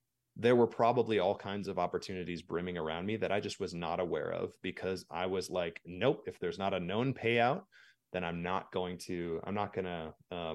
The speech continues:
partake." And, and meanwhile, you know, like, as I've started to toss my hat in the ring, networking wise, over the past few years, you know, starting this company, I started to realize, man, you know, like,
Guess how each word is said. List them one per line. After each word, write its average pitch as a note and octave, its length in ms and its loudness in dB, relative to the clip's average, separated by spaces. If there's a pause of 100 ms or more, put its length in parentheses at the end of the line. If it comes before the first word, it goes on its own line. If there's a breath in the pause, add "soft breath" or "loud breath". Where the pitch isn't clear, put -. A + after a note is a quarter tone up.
(100)
partake." F#2 680 -4
And, F2+ 300 -8
and E2+ 340 -8 (400)
meanwhile, F#2+ 580 -2
you F#2 80 -4
know, E2+ 140 -6
like, F2 200 -4
as F#2+ 220 -2
I've F2+ 120 -2
started F#2 300 -2
to F2+ 240 -2 (720 soft breath)
toss A2+ 340 2
my F#2+ 180 0
hat G#2+ 260 2
in G#2 120 2
the F2 80 2
ring, E2+ 480 -4
networking F2+ 480 -2
wise, D#2+ 340 -2
over E2+ 160 -2
the E2+ 60 -2
past - 460 -6
few F#2 100 -4
years, G2 420 0
you E2+ 60 -6
know, E2 80 -6
starting F2 340 -2
this D#2+ 140 -10
company, E2 520 -4
I F2 40 -4
started F#2 240 -2
to E2+ 60 -6
realize, F2+ 280 0
man, E2+ 400 -4
you F2 80 -8
know, D#2 80 -6
like, E2 200 -10